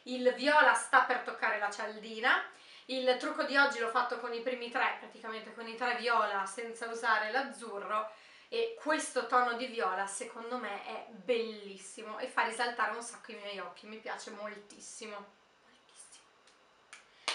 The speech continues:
Non so se è ancora reperibile una vecchissima palette, però ce l'avevo. Eh, visto che parliamo di occhi, finiamo con le basi. Eh, la base che ho usato oggi è un ombretto che non mi piace assolutamente, ma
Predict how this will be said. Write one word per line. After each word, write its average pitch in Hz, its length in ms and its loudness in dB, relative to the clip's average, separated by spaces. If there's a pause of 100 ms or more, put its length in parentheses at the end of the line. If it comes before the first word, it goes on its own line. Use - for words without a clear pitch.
(680)
Non 311 260 8
so 277 220 10
se 240 140 2
è 233 40 2
ancora 233 340 0
reperibile 220 520 -2
una 214 160 -4
vecchissima 214 560 -8
palette, 208 560 -8
però - 280 0
ce - 160 -10
l'avevo. 214 640 -6
Eh, 277 260 6
visto 339 240 0
che 330 100 0
parliamo 330 400 8
di 370 100 4
occhi, 302 300 8
finiamo 269 600 4
con 240 180 -2
le 214 440 -2 (120)
basi. 214 480 4 (480)
Eh, 233 200 2
la 269 140 12
base 339 340 8
che 277 120 -2
ho 269 100 6
usato 277 380 2
oggi 247 220 4
è 233 60 2
un 233 100 0
ombretto 254 400 0
che 240 100 -8
non 294 140 -2
mi 277 140 -4
piace 247 240 0
assolutamente, 214 840 -6
ma 208 220 -4